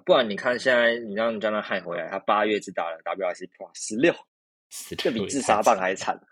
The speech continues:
Speaker 1: 对啊，这太惨了，
Speaker 2: 对啊。
Speaker 1: 而且他没有，完全没有办法拉打，完全没有办法。
Speaker 2: 那另一个，<laughs> 另一个哦，另一个也很惨的，也是游骑兵的 Adolis Garcia，那看得起来确实啊，打线也有一些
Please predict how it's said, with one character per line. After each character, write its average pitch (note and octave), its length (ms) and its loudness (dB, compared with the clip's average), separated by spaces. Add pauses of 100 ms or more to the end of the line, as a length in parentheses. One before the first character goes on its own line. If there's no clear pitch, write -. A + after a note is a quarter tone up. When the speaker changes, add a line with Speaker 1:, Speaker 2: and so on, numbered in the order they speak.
(140)
Speaker 1:
对 G#2 100 -6
啊， F#2 100 -6
这 G2+ 140 -6
太 G2+ 200 -6
惨 - 180 -16
了， - 80 -20
Speaker 2:
对 A2+ 100 -2
啊。 - 20 0
Speaker 1:
而 - 0 -
且 G#2 40 -14
他 G#2+ 200 -4 (280)
没 B2 120 -2
有， C3 120 2
完 A#2 200 2
全 A#2 120 -4
没 A#2 100 -2
有 G#2 60 0
办 G#2 120 4
法 F2+ 140 -2
拉 F2 180 0
打， - 160 -8 (340)
完 G#2 220 -6
全 G#2 160 -4
没 G2 80 -8
有 E2 60 -10
办 E2+ 200 -10
法。 - 200 -20 (500)
Speaker 2:
那 G#2 100 -6
另 B2+ 260 4
一 C3 60 -2
个， A2+ 300 2 (180)
<laughs> - 240 -20
另 A2 140 0
一 A2 40 -4
个 G2+ 140 0
哦， F2 100 0
另 A2 140 -2
一 B2 40 -4
个 A2 100 4
也 F2+ 120 2
很 F#2 140 -6
惨 F2 260 -8
的， E2+ 220 -8
也 F#2 140 -8
是 G#2 60 -4
游 A2 200 4
骑 G2+ 160 -2
兵 F#2 220 -8
的 F#2 100 -4
Adolis G#2+ 560 2
Garcia， E2+ 600 -8 (100)
那 C#3 160 -2
看 C#3 340 0
得 A#2 60 0
起 - 180 -2
来 F2+ 120 0
确 A2+ 240 2
实 E2+ 240 -10
啊， F#2+ 180 -10 (400)
打 F2 220 4
线 B2 240 2
也 G2 80 0
有 F#2 200 0
一 F2 40 -4
些 F2+ 480 -4